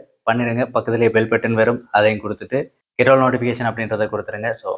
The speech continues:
முடிந்த அளவுக்கு அனைத்து செய்திகளும் உங்களுக்கு வரும். அதுலேயே மிஸ் ஆயிடுச்சு அப்படின்னு சொன்னா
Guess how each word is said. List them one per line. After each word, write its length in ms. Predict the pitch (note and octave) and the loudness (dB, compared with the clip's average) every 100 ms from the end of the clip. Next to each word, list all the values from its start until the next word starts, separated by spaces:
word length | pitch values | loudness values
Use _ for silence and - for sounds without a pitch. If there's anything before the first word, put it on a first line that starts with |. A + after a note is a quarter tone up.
| - | -6
முடிந்த 300 | A2+ B2+ A#2+ | -2 2 4
அளவுக்கு 260 | A2+ A#2+ | 4 4
அனைத்து 200 | A2 G#2+ | 0 0
செய்திகளும் 360 | - G#2 G#2 G2+ | -6 0 0 0
உங்களுக்கு 280 | F#2+ F#2 G2 | -2 -2 0
வரும். 180 | C3 F#3+ _ _ - | -2 -4 _ _ 2
அதுலேயே 320 | B2 D#3 G3 | 4 6 6
மிஸ் 200 | F#3 F3+ | 4 4
ஆயிடுச்சு 260 | D#3 C#3+ B2+ | 4 4 0
அப்படின்னு 220 | B2+ A2+ | -2 -2
சொன்னா 160 | B2 | -2